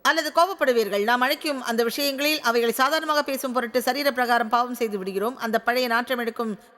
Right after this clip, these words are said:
சரீர பாவங்கள் அசிங்கமான தலையுடன் இன்னும் அதிகமாக வளர்ந்து பெருகவே செய்கிறது.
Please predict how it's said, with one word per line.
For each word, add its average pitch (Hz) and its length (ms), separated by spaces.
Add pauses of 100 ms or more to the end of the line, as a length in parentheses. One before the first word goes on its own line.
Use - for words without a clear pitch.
(680)
சரீர 285 420
பாவங்கள் 269 420
அசிங்கமான 285 400
தலையுடன் 226 520 (1080)
இன்னும் 311 300
அதிகமாக 311 460
வளர்ந்து 254 300
பெருகவே 226 320
செய்கிறது. 175 480